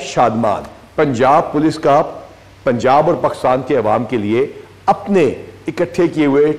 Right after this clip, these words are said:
traffic centers और driving schools के फंड से बनाया हुआ, यानी public एक्सचेकर के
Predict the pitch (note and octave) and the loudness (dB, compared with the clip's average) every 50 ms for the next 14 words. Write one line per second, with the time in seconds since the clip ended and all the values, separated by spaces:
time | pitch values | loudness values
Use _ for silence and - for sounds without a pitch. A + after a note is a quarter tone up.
0 | - - - C#3 C#3+ C#3+ C#3+ - D#3+ D#3+ - - - - B2+ A#2+ A2 - C3+ C3+ | -6 -8 -2 -2 -2 -2 0 -2 -4 -4 -4 -8 -4 -2 -2 -2 0 0 0 0
1 | C#3 C3+ - - - - - - - - - D3+ D#3+ E3 D#3 - - - - - | 0 -2 -4 -12 -16 -18 -20 -20 -10 -2 2 4 6 6 4 2 -4 -12 -14 -18
2 | - - - - - - - B2 G#2 B2+ C#3+ D3 D3 D#3 E3+ F3 E3+ - - - | -20 -20 -20 -20 -20 -20 -16 -10 -2 2 2 2 4 2 0 -2 -2 -6 -12 -18
3 | - - - - - D#3 D3+ D#3 C#3+ D3 - - D3 C#3+ C#3+ D3 D3+ D3 - - | -18 -20 -14 -6 -4 -2 -2 -2 -2 -4 -6 -2 0 2 2 2 0 -4 -8 -14
4 | - - D3 D#3 E3 C#3+ - - D#3 D#3 B2+ B2 A#2 A2 G2+ G2 G2 F#2+ F2 D#2 | -4 0 0 0 0 -2 -4 -2 -2 0 0 0 0 0 -2 -2 -4 -6 -10 -10
5 | C#2 - - - - - - - D#3 D#3 D#3+ E3 E3 - - - - D#3+ F3 F#3 | -10 -12 -14 -18 -20 -20 -8 -6 -2 -2 -2 -2 -4 0 2 2 2 2 0 -2
6 | G3+ G3+ - - - - - - D#3 C#3 - D#3+ D3+ C#3+ - - D#3+ | -2 -2 -2 -4 -4 -4 -2 -2 -2 0 2 0 0 0 -2 -2 0